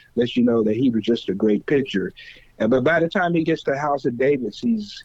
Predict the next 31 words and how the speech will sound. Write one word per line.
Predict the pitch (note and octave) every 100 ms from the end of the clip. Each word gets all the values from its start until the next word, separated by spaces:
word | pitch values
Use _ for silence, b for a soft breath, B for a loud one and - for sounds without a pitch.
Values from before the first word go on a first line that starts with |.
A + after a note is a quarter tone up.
| -
he's | A#2 G#2+
nearing | A#2 B2+ A#2 A2
forty. | - D3 D3 D3
He | C#3 D#3
might | C#3 C#3
even | C3 A#2+
been | G#2 C3+ D#3
forty, | - - G2 - F2
age | - A#2+ G#2
forty. | - A#2+ G#2 F2+ F2 B B B B -
And | A2
so, | - A#2+ A2+ A2+
um, | G#2+ G#2+ G#2 G2+ G#2 _ _ - - _ _
I, | G#2+ G#2+
of | A2
course, | - D#3+ D3
he | D#3+
didn't | D3 D3+
have | C#3 C3
everything | C3+ D3 C#3+ C#3
on | B2+
his | A#2+
fastball | - D3 C#3 C#3 - C#3+ C#3
<laughs> |
that | C3+ B2
he | A#2+
had | D3 C3+ B2
in | A#2
his | A#2 A#2
younger | B2+ D#3+ G3+ C3+
years, | C3 A#2+ G#2 G2+